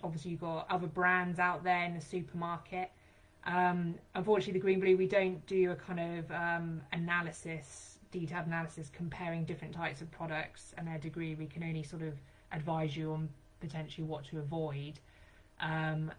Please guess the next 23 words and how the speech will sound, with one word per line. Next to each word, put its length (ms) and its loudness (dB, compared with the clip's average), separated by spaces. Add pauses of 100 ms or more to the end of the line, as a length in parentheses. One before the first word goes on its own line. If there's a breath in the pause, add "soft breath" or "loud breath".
and 100 -2
then 360 -2
we 80 0
do 180 4
have 140 2
our 120 0
product 400 -2
directory, 680 -6
um, 240 -8 (680)
but 160 -8
they 220 -2
are 160 0
British 340 -6
Marine 220 -4
members, 720 -6
um, 300 -6 (440)
businesses 500 -6
that 140 -10
are 40 -6
members 300 -6
of 80 -12
British 300 -10
Marine 260 -8